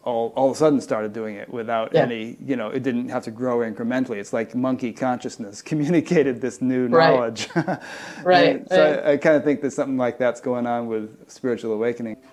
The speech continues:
Speaker 2: Yes, I agree. Yeah, you don't have to have the sand in your mouth to know to wash the yam now. <laughs>
Speaker 1: Right. Yeah.
Speaker 2: Yeah.
Speaker 1: So that, that point of pioneers is a good one. It's like a lot of ground has been cleared.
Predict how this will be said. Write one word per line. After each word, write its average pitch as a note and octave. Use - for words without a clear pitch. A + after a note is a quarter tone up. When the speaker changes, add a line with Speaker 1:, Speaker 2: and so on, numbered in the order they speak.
Speaker 2:
Yes, F#3
I F3
agree. F3
Yeah, F3
you F#3
don't G#3
have G3
to G#3
have F#3+
the G3
sand F#3+
in E3+
your E3
mouth D#3+
to E3+
know E3
to E3
wash D#3
the F#3
yam E3+
now. D3
<laughs> -
Speaker 1:
Right. G3
Yeah. B2
Speaker 2:
Yeah. -
Speaker 1:
So A#2+
that, A2
that B2+
point C3+
of A2
pioneers A#2
is G#2
a A2
good A2+
one. G#2+
It's G#2
like A2
a A2+
lot A2
of G#2+
ground A2+
has G#2+
been A2
cleared. G#2+